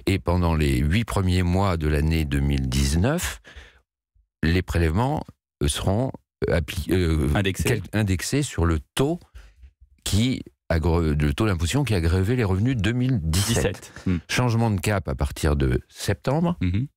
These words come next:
Speaker 1: pour les quatre derniers mois de l'année. Pour les quatre derniers mois de l'année, l'administration qui aura entre-temps recueilli les indications sur les revenus deux mille dix-huit calculera le taux effectif ayant grevé les revenus deux mille dix-huit.
Speaker 2: C'est pour ça qu'on parle d'un taux rafraîchi au mois de septembre.
Speaker 1: Exactement.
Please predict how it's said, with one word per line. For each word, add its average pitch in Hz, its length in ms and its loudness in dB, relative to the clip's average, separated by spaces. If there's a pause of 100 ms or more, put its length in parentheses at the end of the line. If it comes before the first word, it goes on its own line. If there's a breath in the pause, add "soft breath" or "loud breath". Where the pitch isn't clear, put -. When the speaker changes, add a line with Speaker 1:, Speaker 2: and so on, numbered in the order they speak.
(140)
Speaker 1:
pour 76 140 2
les 67 120 2
quatre - 360 -2
derniers 69 300 2
mois 69 120 2
de 64 80 0
l'année. 73 320 2
Pour - 160 -4
les 62 100 0
quatre 113 340 0
derniers 80 280 2
mois 78 160 2
de 67 60 -4
l'année, 87 360 0 (500 loud breath)
l'administration 90 680 0
qui 101 220 -2
aura 95 260 2
entre-temps 92 480 -2 (760)
recueilli 90 600 2
les 85 220 0
indications 82 480 0
sur 71 160 -2
les 67 80 2
revenus 73 320 2
deux 69 80 0
mille 67 160 0
dix-huit 76 480 0 (460 loud breath)
calculera 90 500 0
le 92 160 2
taux 123 400 -4 (680)
effectif - 600 -2 (840 loud breath)
ayant 104 340 2
grevé 95 340 2
les 135 80 0
revenus 107 320 2
deux 113 120 2
mille 120 100 0
dix-huit. 113 260 0
Speaker 2:
C'est - 100 0
pour 110 140 -2
ça - 120 -2
qu'on - 160 -2
parle 131 160 -2
d'un 92 120 0
taux 131 200 0
rafraîchi 156 840 -2
au 104 80 0
mois 110 140 2
de - 80 -8
septembre. - 320 -2
Speaker 1:
Exactement. 90 540 -2